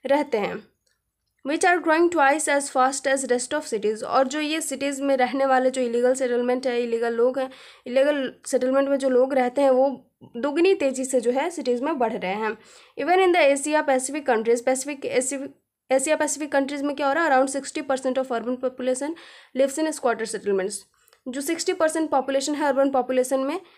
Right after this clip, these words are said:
वो कहाँ रहती है, स्क्वाटर सेटलमेंट में रहती है, स्लम्स एरियाज़ में रहती है। आगे हमारा इकोनॉमिक प्रॉब्लम्स,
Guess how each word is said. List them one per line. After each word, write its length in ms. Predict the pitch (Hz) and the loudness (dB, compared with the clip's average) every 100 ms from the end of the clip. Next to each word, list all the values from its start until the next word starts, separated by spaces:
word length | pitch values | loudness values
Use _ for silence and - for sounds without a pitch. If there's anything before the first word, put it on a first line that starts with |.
| _ 247 | _ -2
वो 80 | |
कहाँ 200 | 277 285 | -2 0
रहती 240 | 302 294 349 | 0 0 0
है, 100 | 339 | -2
स्क्वाटर 360 | - 285 285 | 0 0 0
सेटलमेंट 500 | 311 285 269 254 254 | -2 0 0 2 2
में 120 | 254 233 | 0 0
रहती 260 | 240 262 | 0 -2
है, 80 | 302 | -4
स्लम्स 360 | 339 294 269 262 | -2 -2 0 0
एरियाज़ 380 | 226 214 208 202 | 2 0 0 -4
में 60 | 190 | -4
रहती 300 | 196 190 165 | -4 -8 -10
है। 160 | 196 _ _ _ _ _ _ _ _ _ _ - | -10 _ _ _ _ _ _ _ _ _ _ 0
आगे 260 | 277 320 | 2 4
हमारा 300 | 403 359 359 | 4 6 4
इकोनॉमिक 500 | 349 311 277 240 233 | 2 2 2 2 0
प्रॉब्लम्स, 500 | 208 165 165 220 247 | -6 -6 -8 -10 -12